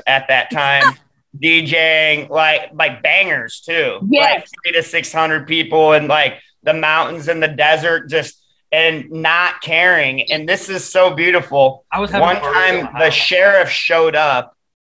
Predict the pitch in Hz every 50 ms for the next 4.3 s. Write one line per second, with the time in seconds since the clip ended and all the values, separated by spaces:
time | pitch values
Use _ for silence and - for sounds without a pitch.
0 | _ _ _ _ - 156 147 - 320 - 151 285 - - - _ _ _ - -
1 | - - - _ - 190 202 208 208 208 208 196 196 196 160 139 165 165 160 147
2 | 117 - - - - _ _ _ _ _ _ - 113 117 123 123 135 156 170 196
3 | 226 - _ _ _ _ _ - - - _ _ _ _ _ _ _ - 170 185
4 | 190 190 185 190 185 -